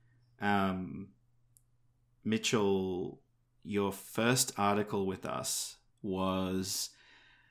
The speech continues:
all about Banjo-Kazooie and the Nintendo sixty-four and your relationship with your grandfather and, and the connection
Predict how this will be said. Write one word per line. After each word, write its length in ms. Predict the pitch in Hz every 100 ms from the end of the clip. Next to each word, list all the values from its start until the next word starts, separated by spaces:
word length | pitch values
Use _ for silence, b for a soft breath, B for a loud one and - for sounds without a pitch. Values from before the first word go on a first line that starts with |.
| b b _
all 240 | 117 127 139
about 560 | 110 98 95 95 - - - _ _ _ _ _
Banjo-Kazooie 1300 | 104 107 104 101 104 98 98 98 98 95 95 92 -
and 280 | 95 95 95
the 40 |
Nintendo 560 | 95 95 95 101 98 95
sixty-four 1040 | - 98 - 98 92 - 101 98 95 90 -
and 500 | 98 98 92 92 87 - _ _ _ -
your 200 | 101 98
relationship 800 | 95 95 101 - 104 - 98 -
with 240 | 98 -
your 140 | 95
grandfather 1040 | 90 - 101 104 101 101 90 92 - - -
and, 320 | 101 98 98
and 160 | 104 98
the 60 |
connection 640 | 95 107 113 - 107 90